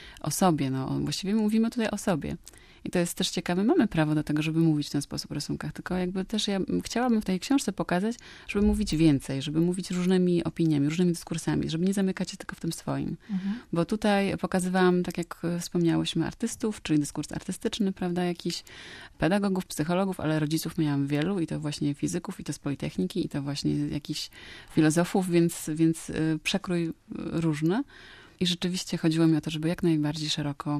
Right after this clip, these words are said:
Speaker 1: pokazać te dyskursy, prawda? Te narracje o dzie-, o dziecięcym rysunku.
Speaker 2: Mhm. Rodzice bardzo często bronią tych rysunków, prawda?
Speaker 1: Też,
Speaker 2: To
Speaker 1: też.
Speaker 2: starają się tylko,
Speaker 1: Mhm.
Speaker 2: „Nie, no ładnie, no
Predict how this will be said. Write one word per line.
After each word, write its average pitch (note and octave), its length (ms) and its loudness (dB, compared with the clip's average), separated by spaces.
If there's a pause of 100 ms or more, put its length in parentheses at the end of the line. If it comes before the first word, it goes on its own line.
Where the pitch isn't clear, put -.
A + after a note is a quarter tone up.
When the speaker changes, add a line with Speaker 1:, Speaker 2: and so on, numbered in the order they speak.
(120)
Speaker 1:
pokazać C#3+ 380 -6
te D3 100 -6
dyskursy, - 480 -10
prawda? E3 280 -6
Te - 140 -8
narracje D3 520 -2
o C#3+ 80 -6
dzie-, D3 200 -8 (100)
o - 20 -4
dziecięcym C#3+ 400 -6
rysunku. - 500 -10
Speaker 2:
Mhm. A#3 260 -14 (420)
Rodzice G3 300 -6
bardzo G3 320 -4
często G3 420 -4
bronią F3+ 440 0
tych - 200 -14
rysunków, D3 520 -12
prawda? D#3 280 0
Speaker 1:
Też, G3 200 0
Speaker 2:
To - 60 -4
Speaker 1:
też. D3 100 2
Speaker 2:
starają G#3 300 2
się G#3 100 -4
tylko, E3 180 2
Speaker 1:
Mhm. - 60 8
Speaker 2:
„Nie, C4 80 8
no G#3+ 120 4
ładnie, A#3+ 960 4
no D4+ 140 -4